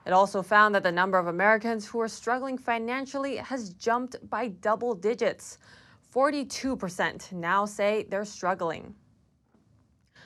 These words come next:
Meanwhile, American drivers are getting a bit of a break at the pump this week,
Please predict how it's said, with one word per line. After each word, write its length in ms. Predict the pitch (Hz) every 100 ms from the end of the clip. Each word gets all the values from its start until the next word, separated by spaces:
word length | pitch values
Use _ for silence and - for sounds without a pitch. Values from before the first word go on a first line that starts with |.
| -
Meanwhile, 520 | 196 233 233 226 226 220
American 520 | 202 196 196 202 180
drivers 540 | 175 175 262 240 240
are 220 | 220 220
getting 340 | 208 254 311 330
a 80 | 269
bit 220 | 269 269
of 100 | 247
a 80 | 220
break 380 | - 254 214
at 80 | 185
the 60 | 180
pump 280 | - 277 233
this 220 | 196 196
week, 340 | 190 - -